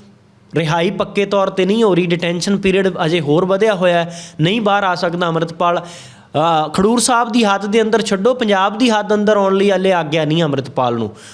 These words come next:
ਦਿੱਲੀ ਦੇ ਵਿੱਚ ਜਦੋਂ ਸਹੁੰ ਚੁੱਕ ਸਮਾਗਮ ਹੋਇਆ ਸੀ ਤੇ ਉਦੋਂ ਵੀ ਕਿੱਡੀ ਵੱਡੀ ਸੁਰੱਖਿਆ ਘੇਰੇ ਦੇ ਵਿੱਚ ਅੰਮ੍ਰਿਤਪਾਲ ਨੂੰ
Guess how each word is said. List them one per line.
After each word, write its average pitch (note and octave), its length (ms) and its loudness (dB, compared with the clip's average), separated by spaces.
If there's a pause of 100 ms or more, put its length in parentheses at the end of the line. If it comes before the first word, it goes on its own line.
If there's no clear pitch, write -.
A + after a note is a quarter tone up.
ਦਿੱਲੀ F#3 260 0
ਦੇ A3 100 4
ਵਿੱਚ A3 140 4
ਜਦੋਂ G#3 180 2
ਸਹੁੰ G3+ 240 0
ਚੁੱਕ G#3 200 0
ਸਮਾਗਮ F3+ 420 -2
ਹੋਇਆ F#3+ 220 2
ਸੀ G#3 140 -4
ਤੇ A3+ 140 -2
ਉਦੋਂ G#3+ 240 4
ਵੀ A#3 80 0
ਕਿੱਡੀ G#3 300 -2
ਵੱਡੀ F#3+ 280 0
ਸੁਰੱਖਿਆ F#3 420 -4
ਘੇਰੇ G3 300 0
ਦੇ F3 120 2
ਵਿੱਚ F3 240 0
ਅੰਮ੍ਰਿਤਪਾਲ E3+ 520 0
ਨੂੰ A3+ 200 -2